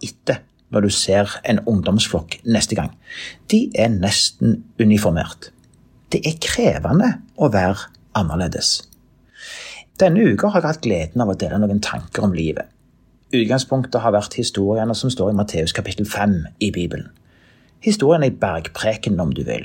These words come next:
Historiene som langt på vei oppsummerer hva Jesus var opptatt av, og er opptatt av.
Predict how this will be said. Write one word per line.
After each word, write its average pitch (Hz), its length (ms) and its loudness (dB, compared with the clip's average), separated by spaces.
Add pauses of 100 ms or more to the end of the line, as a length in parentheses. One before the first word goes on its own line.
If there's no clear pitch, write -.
Historiene 127 720 0
som 147 220 -4
langt 185 220 2
på - 100 0
vei 95 140 0
oppsummerer 90 760 -2
hva - 160 -2
Jesus 98 340 -2
var - 140 -2
opptatt - 320 -4
av, 247 160 -4 (580)
og 104 140 4
er 101 180 2
opptatt 76 380 -8
av. - 80 -20